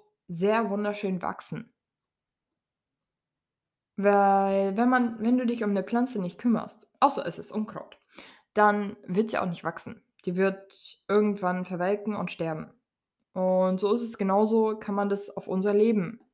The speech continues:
rüber tun. Überall dort, wo wir uns Zeit nehmen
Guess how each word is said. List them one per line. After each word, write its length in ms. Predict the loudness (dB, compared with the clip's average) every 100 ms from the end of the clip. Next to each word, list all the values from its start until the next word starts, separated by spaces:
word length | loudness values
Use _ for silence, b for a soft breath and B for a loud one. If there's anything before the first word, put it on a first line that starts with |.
| -10
rüber 260 | -6 -2 -2
tun. 380 | -4 -14 -14 -18 B B B B B B B _ _ _ _ _
Überall 420 | 2 4 6 6
dort, 380 | 6 6 4 4
wo 180 | 2 2
wir 440 | 2 4 4 2
uns 280 | -2 -6 -6
Zeit 360 | -2 0 0 0
nehmen 580 | 0 0 0 0 -4